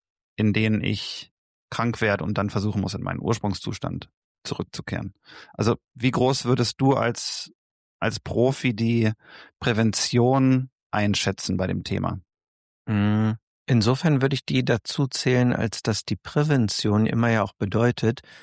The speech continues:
Speaker 2: dass ich mich schon mit dem auseinandersetze, was mir passieren könnte, aber in einem lösungsorientierten Ansatz. Und es ist gut,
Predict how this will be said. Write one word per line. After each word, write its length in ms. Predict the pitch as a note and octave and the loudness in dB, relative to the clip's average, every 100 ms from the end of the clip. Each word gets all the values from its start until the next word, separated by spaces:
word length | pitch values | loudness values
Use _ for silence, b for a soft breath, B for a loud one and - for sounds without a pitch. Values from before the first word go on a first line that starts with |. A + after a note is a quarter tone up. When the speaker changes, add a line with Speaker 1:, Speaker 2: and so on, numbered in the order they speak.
| B B | B B
Speaker 2:
dass 180 | - F#2+ | -4 -2
ich 140 | G#2+ | 0
mich 160 | A2+ G2+ | 0 0
schon 260 | - G#2+ G2 | 0 4 4
mit 180 | F#2 | 4
dem 200 | A2+ A2+ | 2 2
auseinandersetze, 1000 | - G2 - G2+ G#2+ A2+ G2+ G2 - - | 2 -2 0 2 2 2 2 2 0 -2
was 220 | G2+ G2+ - | 0 -2 -2
mir 120 | G#2 | -2
passieren 500 | - - A2+ G2 F2+ | -2 -2 0 2 0
könnte, 540 | - B2 B2+ - F3 - _ _ _ _ _ _ B B B _ | 0 2 2 0 -2 -4 _ _ _ _ _ _ B B B _
aber 300 | A2 G2+ - | -2 0 0
in 140 | G#2+ | 0
einem 420 | - G2 G2 G2 | 0 2 2 4
lösungsorientierten 1120 | F#2+ A2 A2 A2+ - G2 G2 F#2+ - - B2 | 4 4 4 0 0 -2 0 0 0 -2 0
Ansatz. 560 | G#2 A2 G2+ F2 - - | 0 0 2 0 -2 -8
Und 420 | - - F#2 - | -6 -2 -2 -2
es 160 | - - | -4 -2
ist 260 | - - | -2 -6
gut, 360 | - A2+ C#3 - | -4 0 0 -2